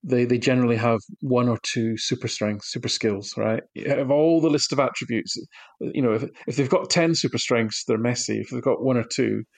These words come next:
they're just a very good player, right? So Matt O'Reilly's a very good player. And his super strengths, really, uh, is probably, probably, uh, two things. One is,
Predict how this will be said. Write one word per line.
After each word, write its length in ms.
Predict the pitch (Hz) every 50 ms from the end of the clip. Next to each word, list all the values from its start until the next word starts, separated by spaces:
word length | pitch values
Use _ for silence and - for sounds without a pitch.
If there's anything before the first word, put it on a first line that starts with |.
| _ _ _ _ -
they're 80 | 131
just 200 | 120 120 110 -
a 40 | 127
very 220 | 110 117 113 110 104
good 180 | 113 107 -
player, 340 | - 123 113 110 104 101 101
right? 240 | 107 113 117 113 - - - - - - - -
So 240 | - - - 117 113
Matt 180 | 117 135 135 104
O'Reilly's 300 | 123 131 135 131 123 113
a 40 | 117
very 180 | 127 123 120
good 140 | - 120 - -
player. 100 | 131 120
And 80 | 110
his 180 | 139 156 - -
super 220 | - 180 185 180
strengths, 480 | 165 - - - 127 113 107 107 - -
really, 400 | 120 113 107 101 107 104 110 - _ _ _ _ _ _ - _ _ -
uh, 220 | 120 117 113 110
is 120 | - 110 117
probably, 460 | - 156 131 139 127 123 123 110 - - -
probably, 600 | - 160 139 131 127 135 131 127 120 117 120 -
uh, 120 | - 120 113 - -
two 140 | - 135 123
things. 480 | 120 - 120 107 107 104 101 - - - _ - - - - - - _ -
One 420 | 139 143 151 160 160 156 151 - - -
is, 400 | - 135 123 113 107 - - -